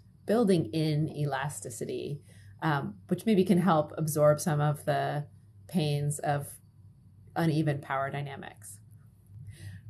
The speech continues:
I wanted to come back to something you alluded to earlier, which was incentive structures. So, you know, I think most of our listeners will know that for researchers at the university,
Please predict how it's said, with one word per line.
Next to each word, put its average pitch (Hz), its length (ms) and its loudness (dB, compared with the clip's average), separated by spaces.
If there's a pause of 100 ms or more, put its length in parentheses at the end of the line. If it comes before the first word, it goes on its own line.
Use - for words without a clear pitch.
(260)
I 233 80 6
wanted 262 200 6
to 320 60 4
come 302 220 0
back 226 180 6
to 226 80 -2
something 202 380 4
you 185 260 6
alluded 180 340 6
to 180 120 0
earlier, 139 440 -2
which 147 180 -2
was 160 120 0
incentive 156 500 0
structures. - 720 -8 (520)
So, 208 600 6 (140)
you 202 100 4
know, 160 360 2 (840)
I - 80 4
think 220 440 2 (580)
most 220 220 6
of 214 80 4
our 190 100 8
listeners 170 640 2
will 170 180 2
know 208 500 6
that 151 480 0 (100)
for 170 540 2 (240)
researchers 160 680 2
at 160 180 0
the 170 80 2
university, 147 840 -2